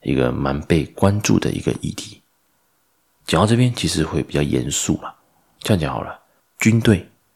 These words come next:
还像警察这种纪律部队，都会有一个所谓上下的这种尊卑关系。除了官阶之外，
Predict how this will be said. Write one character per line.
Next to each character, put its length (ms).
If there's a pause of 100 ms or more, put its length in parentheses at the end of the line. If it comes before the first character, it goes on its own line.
(140)
还 140
像 180
警 240
察 400 (300)
这 80
种 180
纪 160
律 140
部 160
队， 260 (960)
都 120
会 120
有 100
一 60
个 140
所 160
谓 80
上 400
下 380
的 120
这 120
种 200 (140)
尊 200
卑 180
关 240
系。 340 (1000)
除 120
了 120
官 300
阶 200
之 180
外， 280